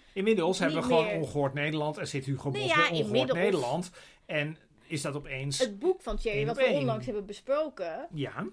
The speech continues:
Speaker 2: daar staat voor een groot deel precies hetzelfde in als, eh, in de teksten van Civitas Christiana.
Speaker 1: Nou, waar staat dus de, ik zou zeggen, mijn, mijn punt over Civitas is, de verwarring is de boodschap, want mensen weten heel vaak niet dat ze, dat ze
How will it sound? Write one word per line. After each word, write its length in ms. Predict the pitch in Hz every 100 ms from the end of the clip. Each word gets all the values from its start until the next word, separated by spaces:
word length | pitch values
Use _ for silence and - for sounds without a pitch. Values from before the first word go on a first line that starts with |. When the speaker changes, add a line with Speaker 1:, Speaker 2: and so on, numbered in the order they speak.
| -
Speaker 2:
daar 540 | 165 214 240 226 226
staat 360 | - 247 226 -
voor 180 | 247
een 60 | 220
groot 260 | - 285 294
deel 120 | 226
precies 420 | 254 - 381 403
hetzelfde 680 | 320 - 294 311 254 143 185
in 180 | 220 -
als, 380 | 254 247 - -
eh, 380 | 67 151 120
in 120 | 196 185
de 120 | 185
teksten 460 | 240 233 - 240
van 300 | 226 247 240
Civitas 480 | 226 - 247 247 277
Christiana. 640 | 269 302 - 370 330 202
Speaker 1:
Nou, 160 | 165 120
waar 120 | 196
staat 640 | 202 - 302 320 - 220 208
dus 220 | 220 - 196
de, 180 | 180 190 185
ik 140 | 185
zou 160 | - 185
zeggen, 240 | 190 175
mijn, 260 | 185 208 196
mijn 240 | 160 175 180
punt 260 | 185 170
over 260 | 175 139 135
Civitas 540 | - 135 - 151 135
is, 340 | 185 135 - 160
de 160 | 139 139
verwarring 500 | 151 147 180 139 127
is 120 | -
de 80 | 120
boodschap, 460 | 135 190 - 269
want 160 | 214 151
mensen 300 | 143 135 143
weten 280 | 139 139 131
heel 140 | 139
vaak 280 | 135 131 -
niet 340 | 147 135 - - - - - _ -
dat 180 | 151 143
ze, 300 | 160 135 -
dat 240 | 143 139 135
ze 220 | 143